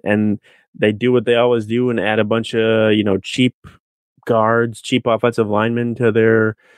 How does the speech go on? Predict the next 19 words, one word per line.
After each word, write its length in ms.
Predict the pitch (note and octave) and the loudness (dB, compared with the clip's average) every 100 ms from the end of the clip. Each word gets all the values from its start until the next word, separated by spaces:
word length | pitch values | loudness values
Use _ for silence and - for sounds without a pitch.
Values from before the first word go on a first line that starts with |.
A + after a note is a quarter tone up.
| _ _ _ _ _ | _ _ _ _ _
roster 500 | G#2 A2 B2 - C3 | -2 0 0 -2 -2
and 120 | A#2+ | 0
hope, 280 | G2+ A#2+ C3+ | -2 -2 -2
hope 360 | - D3 F3 - | -2 -2 -2 -2
that 160 | D3 B2 | -6 -2
they 180 | B2+ C#3 | 0 0
can 480 | D3 C3 A#2+ A2+ - _ _ _ _ - | -2 -4 -2 -6 -10 _ _ _ _ -4
blossom 500 | A2+ A#2+ C3 C3+ C3 | 0 0 0 -2 0
and, 220 | G#2+ G2 | 0 -2
and 220 | - G#2 G2 | -6 -6 0
be 120 | A2+ | 0
something 320 | - A#2 A#2 | 0 -2 -2
that 140 | A2 | -2
they've 240 | G#2+ G#2 G#2 | -2 -2 -6
never 480 | B1 G#2 B2 D#3 C#3 | -8 -4 -2 -4 -4
been 220 | B2+ C#3+ | -4 -4
in 80 | C3 | -6
their 160 | C3 | -6
career. 440 | - A#2+ B2 G2+ | -4 0 0 0